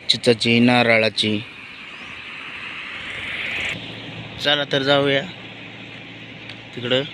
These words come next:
बाकडावर बसलेले आहेत, त्यांच्यापाशी जाऊया.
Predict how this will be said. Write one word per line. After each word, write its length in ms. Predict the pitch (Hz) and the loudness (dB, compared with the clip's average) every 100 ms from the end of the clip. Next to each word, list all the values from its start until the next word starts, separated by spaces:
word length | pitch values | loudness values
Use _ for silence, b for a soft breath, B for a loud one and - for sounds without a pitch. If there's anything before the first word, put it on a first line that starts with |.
| - | -6
बाकडावर 500 | 120 123 - 127 123 | 0 0 4 4 6
बसलेले 420 | 131 - 123 131 | 4 2 0 4
आहेत, 140 | 117 120 - - - - - - - | 4 2 -8 -14 -14 -16 -18 -16 -2
त्यांच्यापाशी 540 | 123 117 120 123 120 | 0 2 2 2 -4
जाऊया. 360 | 110 113 110 | -2 -2 -2